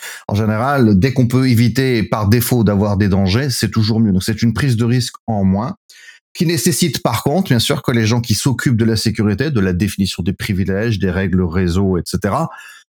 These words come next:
fassent leur boulot derrière de façon, euh, on va dire, efficace et rapide.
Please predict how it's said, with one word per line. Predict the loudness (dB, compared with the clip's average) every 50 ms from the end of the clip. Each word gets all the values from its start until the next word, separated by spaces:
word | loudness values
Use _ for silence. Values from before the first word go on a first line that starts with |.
| _ -4
fassent | -2 -2 0 2 2
leur | 2 2 4
boulot | 4 4 4 4 4
derrière | 4 2 2 2 0 0 0 0
de | 0 0
façon, | 0 0 -4 -4 -2 -2 0 0 0 0 0 0 -2
euh, | -2 -4 -4 -4
on | -4 -4
va | -6 -6
dire, | -6 -6 -8 _ -4
efficace | -6 -4 -4 -4 -4 -4 -4 -4 -4 -6 -8 -10 _ _ -4
et | -2 -2
rapide. | 0 -2 -4 -4 0 0 0 2 0 -2